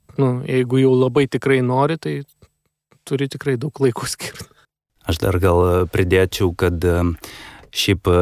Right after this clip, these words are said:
Speaker 2: kai vertini, e, gana sunku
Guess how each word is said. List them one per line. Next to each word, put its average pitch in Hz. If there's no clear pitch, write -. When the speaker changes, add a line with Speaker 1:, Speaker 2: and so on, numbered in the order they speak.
Speaker 2:
kai 92
vertini, 92
e, 90
gana 98
sunku 101